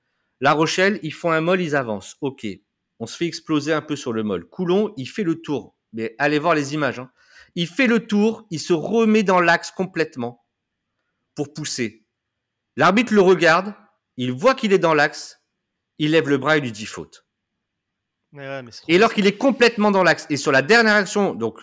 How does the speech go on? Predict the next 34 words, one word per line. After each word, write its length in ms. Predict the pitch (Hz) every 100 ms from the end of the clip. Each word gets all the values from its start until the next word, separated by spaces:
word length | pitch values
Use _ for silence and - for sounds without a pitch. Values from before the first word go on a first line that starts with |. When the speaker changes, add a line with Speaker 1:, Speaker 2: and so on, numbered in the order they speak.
| -
Speaker 1:
la 140 | 110
refaute, 580 | 90 135 151 185 208 - -
ils 120 | 101
revont 380 | 117 202 202 214
en 60 |
touche. 580 | 208 208 208 - - _ _ _ _ _ _ _ _
Et 80 | 131 127 -
toute 240 | 285 277
la 100 | 214
période 420 | 277 180 175 170
où, 280 | 151 143 139
où 140 | 127 127
ils 80 |
sont 180 | 131 151
sur 180 | 139 123
notre 280 | 120 120 123
ligne, 180 | 123 101
là, 160 | 82
qu'ils 240 | - 101 101
attaquent, 440 | - 123 - -
deux 240 | 104 107 226
fois, 280 | 233 208 190
il 60 |
dit 140 | 135 156
à 80 |
Coulon, « 560 | 147 - 131 151 180 - _ _
Vous 180 | 123 143
êtes 140 | 170 180
hors 140 | 143
jeu, 140 | 143
vous 200 | 175 147
êtes 140 | 135 131
hors 100 | 110
jeu. » 240 | 95 87